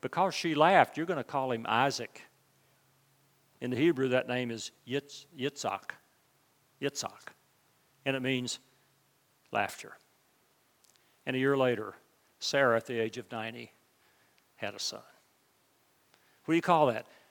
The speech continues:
He got a word of faith. God told him way back in Haran he was gonna have many, many descendants.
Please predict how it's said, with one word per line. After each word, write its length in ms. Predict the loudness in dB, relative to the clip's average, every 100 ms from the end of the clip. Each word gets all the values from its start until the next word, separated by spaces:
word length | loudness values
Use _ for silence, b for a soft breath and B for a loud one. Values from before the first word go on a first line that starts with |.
| b
He 100 | 0
got 180 | 4 4
a 40 |
word 260 | 6 4 4
of 60 |
faith. 380 | 2 2 2 0
God 220 | 2 2
told 220 | 2 -2 -2
him 140 | 0
way 220 | 2 6
back 260 | 8 6 4
in 80 | 0
Haran 400 | 2 2 0 -8 _ _ _ _ _ _ _ _
he 100 | -6
was 80 | -6
gonna 180 | -2 -2
have 220 | 0 -2
many, 400 | 0 -2 -2 -4 -8
many 420 | -6 -4 -4 -6 _ _
descendants. 720 | -10 -8 -6 -10 -16 -14 -14